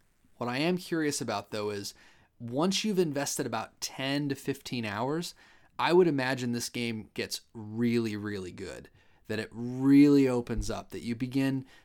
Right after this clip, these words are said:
to see some of those beginner mistakes that become so common and so prevalent as you're kind of learning the system, and you make some of those mistakes that cause you to lose a round, and you s-, you, you learn from them, and you get better at the game.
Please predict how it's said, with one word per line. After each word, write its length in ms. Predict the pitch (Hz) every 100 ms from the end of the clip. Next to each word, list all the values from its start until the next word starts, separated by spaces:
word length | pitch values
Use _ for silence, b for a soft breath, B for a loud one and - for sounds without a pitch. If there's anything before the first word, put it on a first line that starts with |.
| -
to 140 | 123
see 480 | - - - 170 165
some 260 | 151 156 139
of 160 | 127
those 260 | 127 123 113
beginner 640 | 113 127 117 127 135 139
mistakes 500 | 120 - 117 101 -
that 140 | 104
become 400 | - 120 - 123
so 300 | 120 - 123
common 520 | 110 - - 127 123 120
and 140 | 110
so 220 | - 113
prevalent 680 | 101 - 117 117 135 165 - B B B B -
as 320 | 120 127 117
you're 140 | 123
kind 260 | 120 131 117
of 80 | 113
learning 520 | 110 117 117 120 120
the 80 | 110
system, 500 | - 123 - 151 160 B B B
and 160 | 120
you 100 | 120
make 220 | 120 143 -
some 200 | 151 139
of 80 |
those 240 | 127 127 120
mistakes 460 | 117 - 127 127
that 140 | - -
cause 320 | - 120 117
you 80 | 120
to 80 | 113
lose 400 | 113 131 131 120
a 40 |
round, 560 | 113 113 120 107 101 104 B B B
and 140 | 110 113
you 80 | 107
s-, 260 | - - -
you, 260 | 110 107 -
you 200 | 110 107 - _
learn 420 | 113 120 196 277
from 220 | 262 110
them, 180 | 85 -
and 120 | 90 104
you 80 |
get 240 | 110 143 123
better 260 | 165 208
at 140 | 117 -
the 60 |
game. 340 | 101 - 76